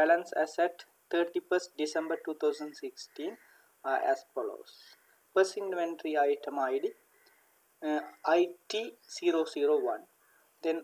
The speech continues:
item descriptions also are given. Item class, item type, cost method, unit or measurement, type, text type, minimum stock,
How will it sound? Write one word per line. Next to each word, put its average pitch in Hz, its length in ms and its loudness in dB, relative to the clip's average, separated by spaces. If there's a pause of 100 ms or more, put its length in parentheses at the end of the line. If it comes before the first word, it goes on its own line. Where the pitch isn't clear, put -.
(100)
item 156 500 0
descriptions 170 720 -6
also 156 260 -4
are 226 120 -4
given. 339 240 -6 (380)
Item 156 460 2
class, 175 380 6 (100)
item 143 500 -4 (340)
type, 339 320 8 (500)
cost 160 220 0
method, 175 500 0 (540)
unit 156 240 -4 (320)
or 143 240 0 (140)
measurement, 165 840 -6 (840)
type, 151 320 4 (360)
text - 380 4
type, 175 380 8 (1500)
minimum 165 460 0
stock, - 440 0